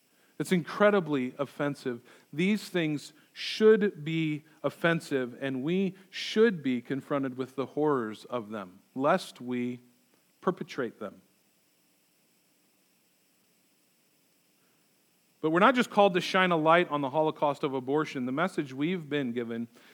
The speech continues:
is the gospel of the Lord Jesus Christ. Church, that is, is our message. John Piper says this, "Our main calling and our greatest gift to the world is the proclamation of the gospel of Jesus Christ.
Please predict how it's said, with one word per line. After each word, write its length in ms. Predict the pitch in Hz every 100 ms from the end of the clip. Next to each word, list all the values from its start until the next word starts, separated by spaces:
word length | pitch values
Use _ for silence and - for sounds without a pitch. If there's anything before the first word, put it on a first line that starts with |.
| _
is 120 | 135
the 80 | -
gospel 720 | 135 - 165 165 - - 151
of 120 | 131 123
the 80 |
Lord 280 | 123 127 123
Jesus 320 | 117 113 110
Christ. 380 | - 101 98 -
Church, 260 | - 143 -
that 260 | 151 180
is, 180 | 151 131 - - -
is 140 | 147 -
our 500 | 156 185 170 165 160 - -
message. 360 | 180 185 160 131
John 180 | 175 170
Piper 220 | 175 165
says 240 | 180 151
this, 160 | 165 175
"Our 100 | 175
main 300 | 185 202 214
calling 460 | - 208 202 202
and 80 | 180
our 140 | 175 196
greatest 480 | 180 190 208 -
gift 220 | 214 214 214
to 60 |
the 100 | 190
world 460 | 175 185 190 196 180 - - -
is 140 | 180 156
the 80 |
proclamation 960 | 185 - 196 220 220 208 208 226 - 139
of 100 | 139
the 80 | 156
gospel 440 | 180 185 - 196
of 100 | 180
Jesus 340 | 156 202 190 -
Christ. 480 | 208 214 143 -